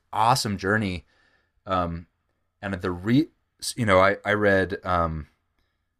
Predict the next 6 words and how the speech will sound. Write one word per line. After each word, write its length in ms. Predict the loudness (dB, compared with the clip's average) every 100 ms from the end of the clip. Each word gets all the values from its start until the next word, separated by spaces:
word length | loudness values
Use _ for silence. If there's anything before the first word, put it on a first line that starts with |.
| _ _ _ -12
I 80 | -6
mean, 140 | -2
I 80 | -2
read, 360 | -2 -4 -8 -16
uh, 380 | -12 -10 -10 -14 _ _ _ _ 2
Nietzsche, 640 | 2 4 4 4 4